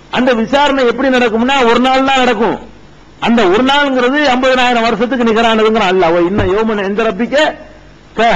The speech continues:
அல்ஃபி ஸனத்தி மிம்மா தஊதுன்." நீங்கள் கணிக்கின்ற வருடங்களில் ஆயிரம் வருடத்தை போன்றது ஒரு நாள் அப்படின்னு அல்லாஹ் சொல்றான். அப்படி ஒரு நாளில் வைத்து எல்லா மக்களையும் நிப்பாட்டி அல்லாஹ் வந்து விசாரிப்பான்.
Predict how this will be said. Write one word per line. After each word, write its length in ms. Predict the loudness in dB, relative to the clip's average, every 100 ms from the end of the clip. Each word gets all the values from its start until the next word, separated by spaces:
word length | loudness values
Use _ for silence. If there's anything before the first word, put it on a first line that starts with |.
| -2 -2 0 0
அல்ஃபி 160 | 0
ஸனத்தி 320 | 0 0 2
மிம்மா 240 | 2 2 2
தஊதுன்." 680 | 2 0 0 0 2 0 -2 -8 -20 -20 -20 -6
நீங்கள் 380 | 0 2 2 0
கணிக்கின்ற 680 | 0 0 0 0 0 0 0
வருடங்களில் 520 | 0 0 0 0 0
ஆயிரம் 380 | 0 0 0 0
வருடத்தை 380 | 0 -2 -2 -4
போன்றது 480 | -2 -2 0 0 0
ஒரு 140 | 0
நாள் 360 | 0 0 -2 -4 -12 -18 -8
அப்படின்னு 380 | -4 0 0 2
அல்லாஹ் 240 | 0 0
சொல்றான். 340 | 0 0 0 -2 -12 -20 -20 -10
அப்படி 280 | -8 -2 0
ஒரு 220 | 2 2
நாளில் 380 | 2 2 2 2
வைத்து 360 | 2 0 0 0 2 0 -6 -6
எல்லா 440 | 0 2 2 2 2
மக்களையும் 480 | 0 -2 0 0 0
நிப்பாட்டி 540 | 0 0 -2 -2 -2 -2 -4 -12
அல்லாஹ் 320 | -2 0 2 0
வந்து 140 | 0
விசாரிப்பான். 560 | 0 0 -2 -2 -8